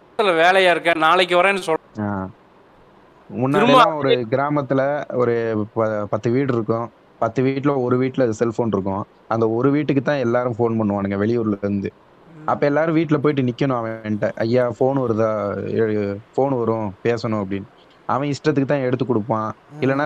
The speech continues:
Speaker 2: "வேலையா இருக்கேன், அப்புறம் போயிட்டு அப்புறம் ஃபோன் பண்ண சொல்லுன்னு" சொல்லிடுவான். நம்ம போயிட்டு மறுநாள் தான் அவன் ஃபோன் பண்ணுவான், நம்ம ஆளு.
Speaker 3: ம்.
Speaker 2: அப்ப அவ்வளவு கஷ்டங்கள் இருந்துச்சு. இப்ப அப்படி இல்லைல்ல.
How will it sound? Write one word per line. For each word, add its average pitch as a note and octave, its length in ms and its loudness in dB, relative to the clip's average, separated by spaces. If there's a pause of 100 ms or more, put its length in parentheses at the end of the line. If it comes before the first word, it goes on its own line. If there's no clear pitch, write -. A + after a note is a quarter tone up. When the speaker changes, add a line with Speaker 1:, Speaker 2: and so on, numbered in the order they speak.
Speaker 2:
"வேலையா C#3+ 220 -2
இருக்கேன், B2 240 -2
அப்புறம் A#2+ 280 -2
போயிட்டு B2+ 260 0
அப்புறம் B2 220 -2
ஃபோன் C3+ 220 0
பண்ண B2+ 180 0
சொல்லுன்னு" G#2+ 340 0
சொல்லிடுவான். G2+ 340 -4 (220)
நம்ம A#2+ 260 -2
போயிட்டு D3 340 0
மறுநாள் C3+ 440 0
தான் C#3 160 0
அவன் C3 160 -2
ஃபோன் A#2+ 200 -2
பண்ணுவான், A#2 320 -2 (260)
நம்ம A#2 260 0
ஆளு. G#2+ 280 -2 (460)
Speaker 3:
ம். C3+ 40 -12
Speaker 2:
அப்ப C3+ 320 -4
அவ்வளவு C3+ 340 -2
கஷ்டங்கள் D#3+ 360 -2
இருந்துச்சு. A#2+ 260 -2
இப்ப C3+ 160 -2
அப்படி E3 260 0
இல்லைல்ல. C3 400 0